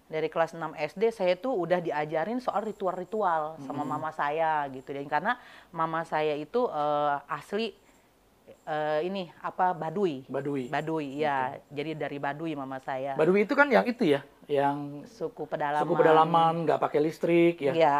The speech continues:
Speaker 1: iya, yang
Speaker 2: Iya,
Speaker 1: jalan
Speaker 2: iya,
Speaker 1: kaki,
Speaker 2: jalan
Speaker 1: yang,
Speaker 2: kaki, nggak pakai
Speaker 1: ah,
Speaker 2: sepatu.
Speaker 1: iya, betul itu. Jadi mama
Speaker 2: Oke.
Speaker 1: saya asli dari sana
Speaker 2: Asli.
Speaker 1: gitu ya.
Speaker 2: Hmm.
Speaker 1: Jadi dia ajarin saya soal-soal ilmu begini, begini, begini. Tapi waktu itu dia cuman ajarin saya cara pasang susuk sama cara melet.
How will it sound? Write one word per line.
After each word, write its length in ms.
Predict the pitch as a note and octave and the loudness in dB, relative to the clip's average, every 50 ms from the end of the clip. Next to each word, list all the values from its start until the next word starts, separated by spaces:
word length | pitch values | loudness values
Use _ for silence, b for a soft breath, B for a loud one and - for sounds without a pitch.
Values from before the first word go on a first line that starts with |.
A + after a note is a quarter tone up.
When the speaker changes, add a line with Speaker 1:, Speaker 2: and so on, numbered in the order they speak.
| D3 D3 - | 2 0 -4
Speaker 1:
iya, 180 | - D#3+ E3 D#3+ D#3+ | -4 2 4 4 4
yang 120 | D#3+ E3 | 4 4
Speaker 2:
Iya, 80 | - E3 | 4 4
Speaker 1:
jalan 160 | D#3 D#3 C#3 | 4 4 4
Speaker 2:
iya, 100 | C3+ C#3 | 4 4
Speaker 1:
kaki, 140 | - - C3+ C3 | 4 4 4 4
Speaker 2:
jalan 180 | D3+ D3+ D3+ | 4 4 6
Speaker 1:
yang, 80 | E3+ D#3 | 6 4
Speaker 2:
kaki, 120 | D#3 E3 F#3 | 4 4 4
nggak 160 | E3+ D#3 D3 | 4 4 4
pakai 140 | D#3+ - E3 | 4 2 0
Speaker 1:
ah, 40 | E3+ | 4
Speaker 2:
sepatu. 300 | D#3+ D#3+ E3 E3 - F3+ | 6 6 6 6 6 6
Speaker 1:
iya, 200 | F3 G3+ G#3 F3+ E3 | 8 10 10 10 10
betul 420 | E3 E3 E3 - F3+ E3+ E3 D#3+ D#3+ D#3+ | 8 4 0 -2 -2 -2 0 0 -2 -2
itu. 160 | D#3 D#3 - E3 | -6 -10 -10 -10
Jadi 200 | D3+ D3+ D#3+ F#3 | -8 -6 -6 -4
mama 220 | F3+ E3 D#3 D#3 D#3+ | -4 -4 -4 -4 -6
Speaker 2:
Oke. 80 | D#3 | -4
Speaker 1:
saya 200 | E3 C#3+ E3 F#3+ G3 E3+ | -4 -2 0 0 0 -2
asli 280 | D3 C#3+ - - F3+ E3+ | -2 -6 -6 -8 -8 -6
dari 180 | D3+ D3 D3+ D3 | -6 -6 -8 -8
sana 320 | - C#3+ C#3+ D#3+ D#3+ D#3+ D#3+ D3+ D3+ | -8 -8 -8 -6 -6 -8 -6 -6 -6
Speaker 2:
Asli. 180 | C#3+ C#3+ C#3 B2+ C3 | -6 -6 -6 -6 -8
Speaker 1:
gitu 160 | B2+ - D3 | -8 -10 -8
ya. 220 | C#3 D3 D3 C#3 C3+ | -6 -4 -4 -4 -4
Speaker 2:
Hmm. 120 | C3+ B B B B B B B | -6 B B B B B B B
Speaker 1:
Jadi 200 | - C#3 C#3+ F3+ G3+ - - - _ _ _ _ _ _ | -10 -8 -4 -4 -4 -4 -6 -10 _ _ _ _ _ _
dia 220 | - E3 F3 F#3+ F3 | -6 0 0 2 2
ajarin 460 | D#3 D#3 D#3 E3 D#3 D#3 D#3 D#3+ F3 | 2 -2 0 2 2 2 0 -2 -8
saya 280 | F3 - E3 D#3+ F3 F#3 G3+ G3 | -4 -2 0 2 2 2 2 0
soal-soal 760 | - - D3 C#3+ D3 D3 - - C#3+ C3 D#3 D#3+ D#3 D3 C#3+ b b b b b b _ | -2 -2 -2 -2 -2 -4 -2 -4 -4 -4 -2 -4 -4 -4 -6 b b b b b b _
ilmu 360 | - D#3 D#3 D#3+ E3 E3+ F3+ E3 | -8 -6 -6 -6 -4 -6 -6 -6
begini, 300 | D#3 D3+ D#3 D#3+ F3 F3+ | -6 -6 -8 -8 -8 -8
begini, 280 | D3 D3+ D3 D#3+ F3 | -8 -8 -8 -8 -10
begini. 240 | F3 D3+ D3+ E3 E3+ | -8 -8 -6 -8 -8
Tapi 200 | - - - C4 | -8 -8 -4 0
waktu 360 | C4 A#3+ - - G3+ E3 F3 | 0 0 0 -2 -6 -6 -6
itu 160 | - - B3+ | -6 -8 -8
dia 240 | B3+ G#3 A3 B3 B3 | -6 -4 -4 -4 -4
cuman 280 | B3 - F3+ E3 E3 D3 | -4 -6 -8 -8 -6 -6
ajarin 380 | D#3 D3+ D3 D#3+ D#3 D#3 D#3+ E3+ | -6 -6 -4 -4 -6 -6 -8 -8
saya 320 | - F3 D#3+ E3 G#3 A#3 | -4 -2 0 0 0 0
cara 320 | A#3+ - - D3+ C#3+ D3 D3 | -2 -4 -4 -2 -2 -2 -2
pasang 380 | - D3+ D3 - - D#3 D3+ | -2 -4 -6 -4 -4 -6 -6
susuk 460 | D#3+ - D#3+ D3+ - - C4+ C4+ - B B B B B B | -6 -8 -10 -10 -6 -4 -6 -6 -6 B B B B B B
sama 400 | B - - F3+ F3 F#3 G#3 A3+ | B -8 -4 -4 -4 -2 -4 -6
cara 220 | A3 - G#3+ G3+ | -4 -2 -2 -2
melet. 380 | G3 G#3 G#3+ A3 A#3 A3 F#3+ | -2 -2 -2 -2 0 0 -2